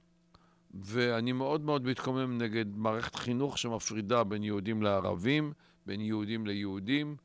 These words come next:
הקימה זרמים חסומים, סגורים, שכמעט לא נפגשים. יהודים וערבים נפגשים עוד באוניברסיטה. חרדים ודתיים לאומיים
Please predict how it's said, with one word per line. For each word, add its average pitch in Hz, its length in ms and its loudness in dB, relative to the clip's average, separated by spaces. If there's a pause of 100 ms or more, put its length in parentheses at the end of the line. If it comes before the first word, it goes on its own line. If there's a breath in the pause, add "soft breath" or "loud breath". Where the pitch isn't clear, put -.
(320 soft breath)
הקימה 113 340 -2
זרמים 110 720 0
חסומים, 139 960 -2 (400 soft breath)
סגורים, 127 540 -2
שכמעט 156 440 -6
לא 180 120 -6
נפגשים. 143 580 -8 (500 soft breath)
יהודים 135 360 2
וערבים 147 600 4
נפגשים 120 400 -2
עוד 143 120 -2
באוניברסיטה. 120 840 -4 (360 soft breath)
חרדים 117 800 -2 (1080)
ודתיים 113 640 0
לאומיים 123 640 0